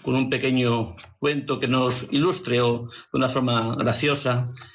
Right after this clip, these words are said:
y gráfica, pues, eh, cómo vivimos, ¿no? Los seres humanos, que a veces no relacionamos frente a la realidad, sino frente a las ideas que tenemos en nuestra mente.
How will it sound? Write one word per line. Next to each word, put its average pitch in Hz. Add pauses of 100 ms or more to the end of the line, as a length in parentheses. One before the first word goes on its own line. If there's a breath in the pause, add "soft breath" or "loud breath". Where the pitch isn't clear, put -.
(100 loud breath)
y 123
gráfica, 127
pues, 113 (320)
eh, 117
cómo 147
vivimos, 107
¿no? 131
Los 127
seres 127
humanos, 123 (400 loud breath)
que 139
a 127
veces 151
no 151
relacionamos 143
frente 131
a 127
la 127
realidad, 120
sino 123 (260 loud breath)
frente 131
a 127
las 120
ideas 143
que 139
tenemos 135 (400 loud breath)
en 123
nuestra 120
mente. 113